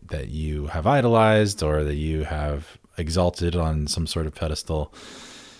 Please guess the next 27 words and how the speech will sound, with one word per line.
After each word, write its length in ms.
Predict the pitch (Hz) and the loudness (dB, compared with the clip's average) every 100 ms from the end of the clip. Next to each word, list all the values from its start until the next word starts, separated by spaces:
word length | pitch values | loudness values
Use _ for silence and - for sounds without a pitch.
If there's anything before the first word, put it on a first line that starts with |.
| - - _ - | -20 -20 _ -4
Uh, 180 | 101 98 | 2 2
Jason 320 | 98 170 170 | 4 4 6
David 180 | 160 143 | 4 2
Frank, 380 | - 127 120 - | 2 2 2 -2
for 260 | - 101 | -2 2
me, 640 | 92 92 104 104 95 90 90 - | 4 6 6 6 6 4 0 -6
was 460 | 87 90 87 82 - | 0 2 2 0 -6
kind 260 | - 95 92 | -4 0 2
of 160 | 85 | 2
always 300 | 82 87 92 | 0 0 0
that 160 | 85 82 | 0 -2
person, 460 | 87 85 - 85 | -2 -2 -2 -2
but 180 | 82 87 | 0 0
I 400 | 85 87 85 85 - | 2 2 0 -2 -6
always 400 | - 135 143 113 | -2 2 4 2
felt 220 | - 117 | 2 2
like 160 | 98 95 | 2 0
I 80 | 87 | 2
knew 200 | 92 92 | 2 2
him 340 | 90 85 80 | 0 0 -2
based 300 | 90 82 - | 0 -2 0
off 200 | 85 82 | -2 -2
of 80 | 85 | -4
his 120 | 82 | -4
social 340 | - 87 - | -4 -4 -4
media 340 | 80 87 82 82 | -4 -2 -2 -2
presence. 640 | - 85 82 82 80 - | -2 -2 -2 -2 -4 -8